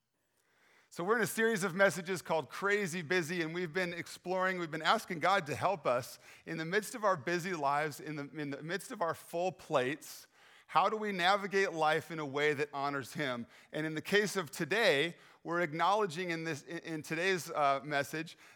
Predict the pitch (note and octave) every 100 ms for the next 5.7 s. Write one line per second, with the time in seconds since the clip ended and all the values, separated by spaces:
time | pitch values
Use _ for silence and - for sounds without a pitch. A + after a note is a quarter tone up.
0 | - D#3+ E3 D#3+ D#3+ - A3 G#3 E3+ D#3+
1 | E3+ C#3 F#3+ F3 E3 E3+ - - F3 F3
2 | E3+ F3 F#3+ D3 E3 D#3+ D3+ C#3+ C3+ D#3
3 | D#3+ - C#3 D3+ D#3 - - - - F3+
4 | G3+ A3+ A3+ - F#3+ F#3+ - F#3 F#3 F3
5 | D#3 F#3 E3 C3+ G2+ - -